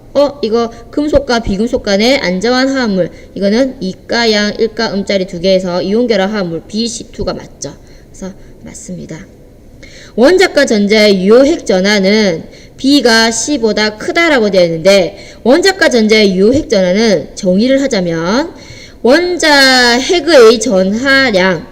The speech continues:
즉 양성자 수에 따라서 잡아당기는 힘이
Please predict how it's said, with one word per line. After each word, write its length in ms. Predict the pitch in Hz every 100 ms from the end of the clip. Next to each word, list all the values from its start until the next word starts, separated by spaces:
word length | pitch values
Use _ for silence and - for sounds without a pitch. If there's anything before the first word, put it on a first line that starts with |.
| -
즉 220 | 214 180
양성자 480 | - 185 190 311 269
수에 460 | 254 - 226 247 -
따라서 760 | - 170 170 165 175 226 233
잡아당기는 640 | - 240 247 202 202 196 190
힘이 640 | 254 262 214 202 220 165